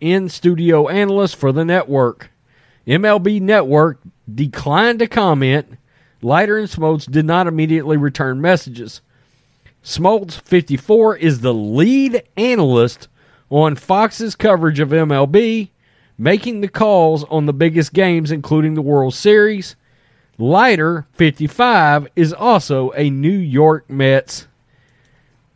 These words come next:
advisor. And a lot of, you know, a lot of these teams do keep some of these former players on the payroll as quote-unquote consultants and advisors as a way to respect what they did for the team. And, yeah, occasionally they will ask for their input as well.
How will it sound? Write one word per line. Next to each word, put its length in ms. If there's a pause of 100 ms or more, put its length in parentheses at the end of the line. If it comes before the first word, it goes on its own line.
(140)
advisor. 1000
And 140
a 60
lot 240
of, 180
you 120
know, 180
a 20
lot 260
of 100
these 280
teams 420
do 180
keep 320
some 200
of 60
these 160
former 340
players 440
on 160
the 80
payroll 720 (400)
as 180
quote-unquote 720
consultants 840
and 160
advisors 640 (340)
as 220
a 60
way 240
to 80
respect 600
what 220
they 140
did 280
for 160
the 100
team. 440
And, 320
yeah, 240
occasionally 500
they 180
will 220
ask 280
for 100
their 160
input 380
as 160
well. 380